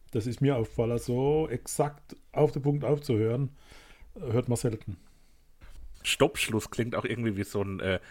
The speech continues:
Speaker 2: mechanisches Teil für die Heizung. Uns ist heute bei der Heizung der Drehknopf abgebrochen.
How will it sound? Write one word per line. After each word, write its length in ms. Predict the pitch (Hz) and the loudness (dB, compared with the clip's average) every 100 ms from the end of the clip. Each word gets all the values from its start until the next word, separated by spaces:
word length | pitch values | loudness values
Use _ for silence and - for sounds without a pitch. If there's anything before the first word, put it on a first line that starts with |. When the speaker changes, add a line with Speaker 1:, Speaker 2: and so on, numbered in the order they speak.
| - - | -12 -6
Speaker 2:
mechanisches 680 | 95 - 110 123 117 98 - | -4 0 2 2 -2 -6 -4
Teil 320 | 110 120 117 | 0 2 0
für 120 | - | -2
die 120 | 98 | -2
Heizung. 480 | 101 131 135 107 104 | 2 0 0 -6 -4
Uns 180 | 143 - | -6 -6
ist 140 | - | -2
heute 160 | 120 110 | -2 2
bei 100 | 107 | 2
der 160 | 95 101 | 4 4
Heizung 480 | 123 - 120 104 | 2 0 -4 -2
der 220 | 98 98 92 | 0 2 0
Drehknopf 540 | - 123 - 110 - | 0 -2 -2 -4 -4
abgebrochen. 640 | 92 - 101 - 101 123 | -4 -4 -8 -2 -2 -4